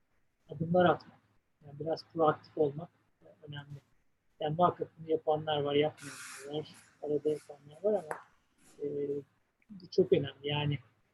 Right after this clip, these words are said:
e, güzel şeylerin peşinden koşmak için zaman harcamak, efor sarf etmek. E, bir de bunu biraz düzenli olarak yapmak lazım. Yani şey gibi, e, bizde de vardı işte sınav gelir bir gün öncesinden,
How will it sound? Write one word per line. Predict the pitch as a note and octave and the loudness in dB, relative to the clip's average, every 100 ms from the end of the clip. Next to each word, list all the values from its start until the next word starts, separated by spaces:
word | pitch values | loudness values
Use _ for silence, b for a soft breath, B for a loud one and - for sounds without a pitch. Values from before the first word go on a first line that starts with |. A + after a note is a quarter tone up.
| _ - | _ -6
e, | |
güzel | D#3+ D3 D3 F3 | -6 0 8 8
şeylerin | F3 F3 D#3+ D#3+ | 8 6 6 4
peşinden | - D#3 - E3 E3 E3 | 2 -2 -4 -8 -8 -2
koşmak | D#3 C#3+ D3+ - - | 0 -2 -6 -16 -10
için | F3 | -4
zaman | D3+ D#3 D#3+ | 0 0 0
harcamak, | D#3 C#3+ C#3+ C#3+ D#3 | -4 -4 -4 -10 -14
efor | E3+ - D#3+ | -18 -6 -6
sarf | - D3+ - | -4 -8 -8
etmek. | - _ F3 _ _ _ _ _ _ _ _ | -18 _ _ _ _ _ _ _ _ _ _
E, | E3 E3 | -8 -8
bir | E3 | 8
de | A3 G#3+ | 8 10
bunu | A3 A3 G#3 - _ _ | 8 8 6 -4 _ _
biraz | G3 G3+ F#3 D#3+ | 8 10 8 4
düzenli | E3 F#3+ G3 G#3 | 6 6 10 10
olarak | G3 F#3+ F#3 F3+ | 12 12 10 6
yapmak | E3+ F3+ F3+ D#3 | 4 2 0 0
lazım. | C#3+ - - _ _ _ - - - - _ _ _ - | -4 -8 -20 _ _ _ -20 -20 -20 -20 _ _ _ -20
Yani | C#3+ C#3+ | -16 -6
şey | - D3+ | 2 2
gibi, | D3+ - _ _ _ _ _ _ _ _ _ | 2 -10 _ _ _ _ _ _ _ _ _
e, | D3+ C#3+ | -10 -10
bizde | C#3+ D#3+ | 2 6
de | D#3 | 8
vardı | D3 C#3+ C3 C3+ | 8 6 2 -6
işte | - - | -12 -12
sınav | - D#3 D3+ D3+ | -4 4 4 6
gelir | D3 C#3+ F3 - - - | 4 4 0 -4 -16 -8
bir | D3+ | -4
gün | D3+ | -2
öncesinden, | D3+ C#3+ C#3 - C#3+ D#3 | -2 -2 -4 -4 -6 -6